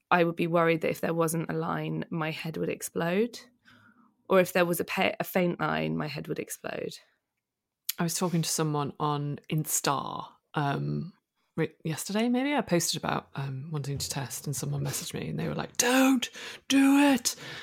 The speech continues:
Speaker 2: Um, and they were like, "Oh," they had tested early and gotten a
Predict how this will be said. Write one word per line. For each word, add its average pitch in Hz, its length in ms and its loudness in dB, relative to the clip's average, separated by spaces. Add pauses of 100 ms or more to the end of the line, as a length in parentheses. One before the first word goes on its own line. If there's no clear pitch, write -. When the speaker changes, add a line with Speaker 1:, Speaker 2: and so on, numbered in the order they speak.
(180)
Speaker 2:
Um, 156 540 6 (360)
and 160 220 6
they 151 80 8
were 151 100 6
like, 143 360 4
"Oh," 151 460 6 (380)
they 170 180 12
had 165 120 8
tested 160 340 -2
early 139 420 4
and 139 200 -2
gotten 151 300 2
a 151 280 -2